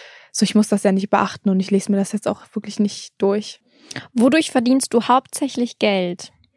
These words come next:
Speaker 1: Ich würd schon sagen, so durch Social Media, also das mache ich ja aktuell. Also ich hab das ja eigentlich immer nur neben der Schule gemacht,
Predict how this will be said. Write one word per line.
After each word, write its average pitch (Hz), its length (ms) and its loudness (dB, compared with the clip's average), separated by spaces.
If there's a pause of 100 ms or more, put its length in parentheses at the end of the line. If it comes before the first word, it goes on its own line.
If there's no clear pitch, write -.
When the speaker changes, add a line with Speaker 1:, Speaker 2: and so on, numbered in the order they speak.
(560)
Speaker 1:
Ich - 140 -2
würd 285 120 2
schon 311 180 2
sagen, 226 280 4
so 220 100 2
durch 214 180 0
Social 220 300 0
Media, 220 260 4
also 214 160 -2
das 208 160 -4
mache 214 200 0
ich - 100 -6
ja 220 100 2
aktuell. 226 600 0
Also 208 260 -2
ich 214 240 -4
hab 214 100 -2
das 208 160 -2
ja 208 80 0
eigentlich 208 180 -2
immer 208 120 0
nur 202 100 2
neben 196 300 0
der - 80 0
Schule 262 300 2
gemacht, 240 420 2